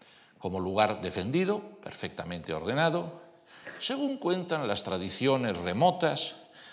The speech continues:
por un héroe llamado Telefo, que habría sido hijo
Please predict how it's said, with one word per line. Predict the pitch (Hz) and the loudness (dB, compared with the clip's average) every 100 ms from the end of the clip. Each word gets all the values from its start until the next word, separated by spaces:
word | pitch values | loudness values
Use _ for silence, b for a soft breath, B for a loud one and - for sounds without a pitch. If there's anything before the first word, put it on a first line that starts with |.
| B B | B B
por | 101 151 | -2 2
un | 185 185 185 - | 2 0 -4 0
héroe | 143 147 139 120 - - | 4 4 4 0 -6 -8
llamado | 107 90 101 95 78 | -2 0 2 2 0
Telefo, | - 156 135 117 - 78 - B B B B B B B | 0 2 2 0 -2 -4 -12 B B B B B B B
que | 101 | 0
habría | 95 117 131 120 | 0 2 2 4
sido | - 147 127 123 - B B B - | 4 4 2 0 -6 B B B 0
hijo | 160 - 110 104 | 2 2 0 -6